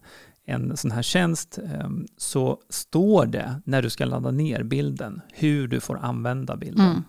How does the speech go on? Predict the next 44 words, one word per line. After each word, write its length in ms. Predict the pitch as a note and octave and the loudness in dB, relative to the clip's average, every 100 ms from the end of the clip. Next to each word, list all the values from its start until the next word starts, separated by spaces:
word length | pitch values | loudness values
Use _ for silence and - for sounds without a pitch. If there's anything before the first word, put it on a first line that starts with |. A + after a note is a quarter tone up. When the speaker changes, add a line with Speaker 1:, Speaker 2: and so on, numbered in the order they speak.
| _ - - - - - _ _ - | _ -20 -20 -20 -20 -20 _ _ 4
Speaker 1:
Så 220 | F#3+ G3 | 4 4
stockfotos 800 | - G#3+ G#3 - F3+ F3 F3+ - | 2 4 4 4 4 6 2 4
då, 140 | E3+ | 4
eller 100 | D3+ | 6
en 100 | C#3 | 4
bildbank, 640 | C#3+ C#3+ B2+ C3 D#3 E3+ - | 4 4 4 4 4 0 -4
det 160 | F#3 D3 | 0 4
är 60 | D3+ | 4
ju 120 | C#3+ | 4
ett, 320 | C#3+ C3 - | 0 -4 -6
eh, 80 | B2 - - | -8 -6 -4
alternativ. 560 | C#3+ - C3 C3 B2 B2 - - | -4 -2 -2 -2 -2 -4 -4 2
Speaker 2:
Och 100 | G#3+ | 4
då 80 | |
kan 160 | A3+ C#4+ | 8 8
det 40 | C#4+ | 10
ju 40 | |
vara 280 | C4+ D4 E4 | 10 10 8
så, 220 | - D#3 - - | 8 6 4 2
risken, 680 | G3 G#3+ D#4 E4 - - G3+ | 6 10 10 6 0 4 6
<laughs> 60 | E3+ | 8
eller 100 | F3+ | 8
vad 120 | D3+ | 8
man 80 | C#3+ | 6
ska 140 | E3+ | 2
säga, 200 | - E3 | 4 4
med 80 | D3+ | 6
att 80 | C#3+ | 6
använda 320 | F3+ E3+ G#3 | 6 6 6
såna 240 | - E3 | 6 4
bilder, 260 | D#3 D3 C3+ | 6 4 4
det 160 | D3+ D#4 | 6 8
är 60 | |
att 100 | - | 6
fler 340 | - A#3+ D#4 F#3+ | 4 6 8 8
använder 460 | E3 D#3 D#3 E3 | 6 4 4 2
samma 340 | E3+ F3+ F3 G#3+ | 2 4 6 6
bild. 440 | A#3+ - G3 G3+ | 4 2 2 2
Speaker 1:
Ja. 300 | E3+ B2+ B2 B2+ - | 2 2 0 -2 2
Speaker 2:
Och 280 | - G3 - - | 2 2 -4 0
det 100 | G#3 | 4
kan 220 | F#3 F#3 G3+ | 6 6 6
ju 60 | |
vara 400 | F4 D#4+ C4+ C4 | 8 8 8 6